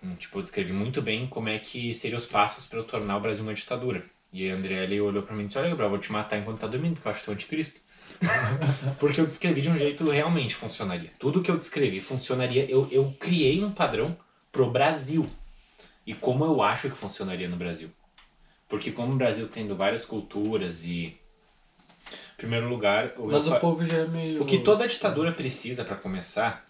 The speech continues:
Speaker 1: é um sentimento de patriotismo. Eu tentaria fazer com esse nego-, o Bolsonaro é burro. Um, por adorar os Estados Unidos. Cara, tu não pode ter um sentimento maior por outra nação do que pela tua, se tu quer ter uma ditadura.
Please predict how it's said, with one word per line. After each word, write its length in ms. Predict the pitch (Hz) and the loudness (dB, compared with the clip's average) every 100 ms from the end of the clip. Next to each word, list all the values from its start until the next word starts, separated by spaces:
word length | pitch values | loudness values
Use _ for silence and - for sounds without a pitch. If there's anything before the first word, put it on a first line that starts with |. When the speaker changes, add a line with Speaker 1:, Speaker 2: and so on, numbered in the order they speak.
| _ | _
Speaker 1:
é 140 | 98 | -6
um 380 | 101 107 107 104 | -4 -4 -4 -4
sentimento 480 | - 113 - 120 120 | -4 -4 -4 -4 -6
de 60 | - | -2
patriotismo. 640 | 101 135 131 - 90 87 - - - - - - - | -2 0 -2 -4 -6 -8 -16 -20 -20 -20 -20 -20 -14
Eu 80 | 101 | -12
tentaria 640 | 95 98 98 101 98 110 - - | -4 -4 -2 -2 0 -2 -4 -4
fazer 260 | 127 117 120 | -2 0 -4
com 60 | |
esse 120 | - 131 | -6 -6
nego-, 160 | 110 - - _ | -6 -8 -20 _
o 80 | 131 | -2
Bolsonaro 520 | 143 180 - 165 135 | 2 2 2 0 2
é 60 | 135 | 0
burro. 380 | 98 95 - 170 - - - - _ - | 0 -4 -6 -10 -10 -20 -20 -20 _ -2
Um, 180 | 151 131 - - - - - - - - - | 0 0 -4 -20 -20 -20 -14 -14 -14 -20 -10
por 220 | 120 117 | -4 4
adorar 400 | 123 127 131 127 | 6 6 6 6
os 100 | 131 | 4
Estados 280 | - 139 127 | 0 0 2
Unidos. 420 | 131 123 - - - - - - _ _ - - _ _ | 0 0 -4 -14 -20 -20 -20 -20 _ _ -20 -20 _ _
Cara, 240 | 135 131 | 2 2
tu 120 | 104 120 | 0 -2
não 160 | 131 | -2
pode 280 | 135 151 143 | 2 4 2
ter 80 | - | 2
um 100 | 135 | -2
sentimento 540 | - 131 - 127 127 131 | 0 -4 -4 -4 -2 -2
maior 220 | 117 117 | 0 -2
por 120 | - | -2
outra 220 | 120 120 127 | -6 -4 -4
nação 260 | 120 - | -6 -6
do 80 | 110 | -8
que 60 | - | -6
pela 200 | 123 120 | 0 0
tua, 460 | - 123 143 - - | 0 2 2 2 -14
se 100 | - | -12
tu 80 | |
quer 120 | 107 92 | -6 -4
ter 60 | |
uma 100 | 95 | -4
ditadura. 400 | 90 - 85 85 | -8 -8 -10 -10